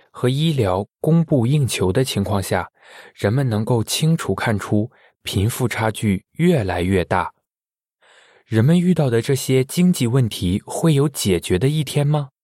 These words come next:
一定会。圣经告诉我们，上帝会怎样做来解决我们遇到的经济问题。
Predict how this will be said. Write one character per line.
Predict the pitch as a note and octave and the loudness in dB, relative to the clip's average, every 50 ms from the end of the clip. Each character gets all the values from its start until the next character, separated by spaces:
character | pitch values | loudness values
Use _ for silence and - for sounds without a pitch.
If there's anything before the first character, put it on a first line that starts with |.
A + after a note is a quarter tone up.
| _ _ _ _ _ _ _ _ _ _ _ _ _ _ _ _ _ _ _ | _ _ _ _ _ _ _ _ _ _ _ _ _ _ _ _ _ _ _
一 | - F#2 F2 F#2 G2+ | -8 -6 -4 -2 0
定 | - D#3+ D3 | 2 2 2
会。 | G#2+ F2+ - - G#2 F2 - - _ _ _ _ _ _ _ _ _ _ _ _ _ _ _ _ | 2 0 0 0 -2 -2 -2 -4 _ _ _ _ _ _ _ _ _ _ _ _ _ _ _ _
圣 | - - - - D3 A2+ G2 | -8 -4 0 0 2 0 0
经 | - - A#2+ B2+ C3 | -2 -2 -4 -2 0
告 | - B2 G#2+ | 0 0 0
诉 | - - G#2 F2+ | 0 0 0 0
我 | E2 E2 | 0 0
们， | E2+ E2+ E2 E2+ - _ _ - | 0 -2 -2 -4 -6 _ _ -10
上 | - - - D#3 C3+ A2+ G#2+ | -6 -2 0 0 0 0 0
帝 | - C3+ B2 G#2+ | 0 0 0 0
会 | G2+ - - D#3+ D3 | -2 -2 0 -2 -2
怎 | - - F#2+ F2+ | 0 -2 -4 -2
样 | F#2+ G#2 A2+ A2+ | -2 -2 -2 -4
做 | - - D3+ C3 F2+ - - | -2 -2 0 0 -2 -2 -6
来 | G2 F#2+ F#2 F#2+ | -4 -4 -4 -4
解 | - - - G2+ F2 E2 | -4 -6 -6 -4 -4 -4
决 | E2 - - F#2 G2+ | -4 -4 -2 0 2
我 | C3 D3 D3+ A#2+ | 2 2 2 0
们 | G2+ F#2+ F#2 F2+ - | 0 0 -2 -4 -4
遇 | A#2 G2+ | -6 -2
到 | - G2 F2+ - | 0 0 0 0
的 | F#2+ E2+ E2 E2 | -2 -2 -2 -4
经 | - - - A#2+ A#2+ A2+ | -4 -4 -2 -2 -2 -2
济 | - G#2+ F#2+ | 0 -2 0
问 | F#2 G2+ F#2 F2 | 0 0 -2 -2
题。 | - - - F2 D#2+ D#2+ | -4 -8 -10 -10 -10 -10